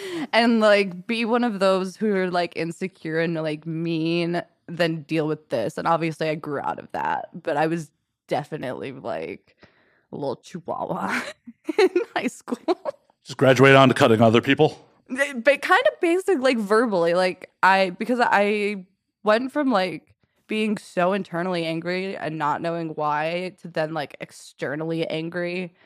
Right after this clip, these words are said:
Speaker 1: at everything around me. And I was just, like, really, really mean. And then one day somebody said to me, like, "You are one of the most negative people I know." And for some reason that just, like, stuck with me. And I remember I, like,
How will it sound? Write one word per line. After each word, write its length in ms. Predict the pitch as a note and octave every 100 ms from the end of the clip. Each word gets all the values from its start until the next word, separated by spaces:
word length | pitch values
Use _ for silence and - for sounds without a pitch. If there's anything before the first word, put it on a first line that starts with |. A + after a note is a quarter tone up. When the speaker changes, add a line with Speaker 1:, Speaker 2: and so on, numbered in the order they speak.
| _
Speaker 1:
at 120 | - -
everything 460 | C#3+ D3 D#3 D#3+ D3+
around 420 | D3+ D3+ D#3+ D#3
me. 240 | D3 D3+ F3 _ _ _ _ _ _ -
And 440 | G#3 E3 D#3+ D#3+
I 120 | - D#3+
was 200 | E3 D#3
just, 300 | D3 - D#3
like, 480 | C3+ C3+ C#3 - _ _ _ _ _ _ E3 D3+
really, 280 | G3+ A#3+ G#3
really 240 | F#3+ F#3+
mean. 280 | F3 F3 F#3+
And 100 | E3
then 180 | D#3+ D#3+
one 280 | E3+ F#3 G3
day 260 | F3 F#3
somebody 420 | F3+ - E3 E3+ E3
said 240 | E3 E3
to 60 | E3+
me, 220 | D#3+ D#3
like, 300 | D3+ D3+ D#3
"You 400 | - C#3+ E3+ G#3+ G4+
are 80 |
one 160 | C#4+ A3+
of 40 |
the 80 | G3
most 200 | F#3 -
negative 340 | E3+ D#3+ D#3+ -
people 240 | E3 D#3
I 100 | D#3+
know." 260 | E3 F#3 F3+
And 200 | D3+ E3
for 80 |
some 320 | D#3 - F#3+ E3
reason 320 | F#3 F3 D#3+
that 180 | D#3 D3+
just, 220 | G#3+ F#3
like, 320 | D#3+ D3+ _ _ _ _ _
stuck 560 | _ - - - F3+ -
with 220 | - -
me. 340 | - A#1+ G3 - _ _ -
And 140 | F3+
I 60 | F#3
remember 320 | G3 G3+ F#3
I, 120 | E3+ E3
like, 260 | F3 D#3+